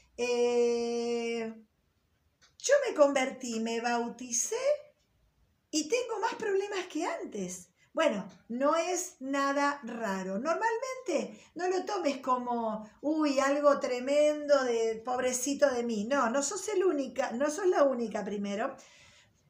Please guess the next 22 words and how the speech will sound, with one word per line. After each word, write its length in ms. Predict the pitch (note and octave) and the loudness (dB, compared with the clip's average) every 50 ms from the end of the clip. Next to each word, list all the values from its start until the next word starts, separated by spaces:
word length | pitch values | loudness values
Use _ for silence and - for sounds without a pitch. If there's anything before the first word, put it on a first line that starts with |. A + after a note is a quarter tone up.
| _ _ _ _ _ _ | _ _ _ _ _ _
Todos 260 | - A4 G#4 G4 - | -2 0 0 0 4
tenemos 380 | - D4+ C#4 C#4 C4+ C4+ A#3+ - | 4 4 4 4 2 -2 -4 -2
problemas. 800 | - A#3 A3+ A3+ G#3+ G#3 G3+ G3 G#3+ A#3 C4+ D4 C#4+ - - _ _ _ _ _ _ _ _ _ _ _ B3 | -2 -2 0 0 0 -2 -2 -2 -4 -4 -4 -6 -8 -10 -16 _ _ _ _ _ _ _ _ _ _ _ -6
Eh, 1200 | B3 A#3+ A#3+ A#3 A#3 A3+ A3+ A3+ A3+ A3+ A3 A3 A3 A3 A3 G#3+ G#3+ G#3 G#3 G#3 G3+ G3 G3 G3 - - _ _ _ _ _ _ _ _ _ _ _ _ _ _ _ _ _ _ _ _ _ _ _ _ _ _ _ _ _ _ _ _ _ | -2 0 0 0 0 -2 -2 -2 -2 -2 -2 -4 -6 -8 -10 -8 -8 -8 -6 -6 -6 -6 -6 -8 -10 -16 _ _ _ _ _ _ _ _ _ _ _ _ _ _ _ _ _ _ _ _ _ _ _ _ _ _ _ _ _ _ _ _ _
convertidos 920 | - A3+ A3+ A#3 A#3 A3+ A3+ A3 - - F#4 G4+ G#4+ A4 A4 A4 G#4+ F4 E4+ | 0 2 2 6 6 6 6 6 6 4 4 4 4 2 0 0 0 2 4
o 40 | D4 | 4
no 140 | C#4+ D4 C#4+ | 4 4 4
convertidos. 640 | C#4+ C#4+ C4+ B3 A#3+ A#3+ - - G#3 F#3+ F#3 F#3+ | 4 2 2 2 0 0 0 -2 -2 -2 0 0
Los 120 | F#3+ G#3+ G#3+ | 0 -2 -2
vecinos 360 | A#3+ A#3+ B3 F4 F4+ E4+ - | -2 0 0 0 0 2 2
también 360 | E4 D#4 D4+ D#4 D4+ B3+ A3+ | 0 0 2 2 2 2 2
tienen 240 | G3+ G#3+ G3 G3 F#3+ | 0 -2 -4 -4 -4
problemas. 400 | G3+ G3+ G3 G3 G3 F#3+ F#3+ G#3 | -4 -4 -2 -2 -2 -2 -2 -2
No 120 | B3 A#3+ | -2 0
te 80 | A#3+ D4 | 2 2
hagas 200 | C#4+ C#4+ D4 C#4+ | 4 4 4 2
la 120 | C4+ B3 | 2 0
fantasía 640 | - C4 A#3 A#3+ - B3 A#3+ - - D#4 D#4+ D#4+ D4 | -2 -2 -4 -4 -4 -6 -6 -4 -4 -2 0 2 2
de 160 | C#4 A#3 A3 | 2 2 0
que 160 | - A#3+ A#3 | 0 -2 -2
los 140 | A3+ A#3 G#3+ | 0 0 -2
vecinos 540 | G#3+ A#3 A3 - - D4 C#4+ D4+ D4 C#4+ D4 | -2 -4 -4 -4 -4 -2 0 0 0 0 0